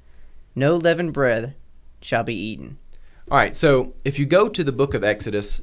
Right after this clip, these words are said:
Speaker 2: and again, Anthony just read that one verse where it's kind of commanded to the people that they're going to do this.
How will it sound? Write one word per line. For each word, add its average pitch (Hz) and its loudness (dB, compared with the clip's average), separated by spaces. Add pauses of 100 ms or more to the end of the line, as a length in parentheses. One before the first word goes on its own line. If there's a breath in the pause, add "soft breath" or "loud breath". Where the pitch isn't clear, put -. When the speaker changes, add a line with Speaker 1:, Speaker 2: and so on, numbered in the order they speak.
Speaker 2:
and 113 -6
again, 117 -2
Anthony 127 -2
just 113 -6
read 110 -2
that 101 0
one 120 -4
verse 113 -2
where 98 0
it's - -4
kind 110 -4
of 104 -8
commanded 113 -2
to 127 -4
the 110 -4
people 123 -2
that 104 -4
they're 107 -2
going 107 -4
to 107 -10
do 117 -2
this. 110 -2